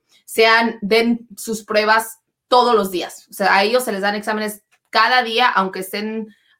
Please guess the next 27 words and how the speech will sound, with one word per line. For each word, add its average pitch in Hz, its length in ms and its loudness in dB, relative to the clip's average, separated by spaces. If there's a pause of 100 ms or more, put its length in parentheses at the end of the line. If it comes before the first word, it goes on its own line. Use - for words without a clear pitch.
aunque 214 240 2
no 226 160 2
tengan, 226 680 2
aunque 226 200 0
tengan 269 240 0
su 240 80 -2
día 214 180 2
de 226 140 0
descanso, 220 580 0 (360)
reciben 214 560 -2
su, 175 560 -4
reciben 202 400 -4
su, - 120 -18 (100)
su 196 180 -10
prueba. 240 340 0 (220)
Entonces, 294 640 -2 (100)
uno 403 600 4 (100)
de 196 140 -2
los, 180 240 -4 (180)
de 185 140 -4
las 190 140 -2
personas 202 340 -8
que 190 60 -20
estaba 202 220 -6
en 202 140 -6
Tier 240 380 -4 (300)
three, 220 420 0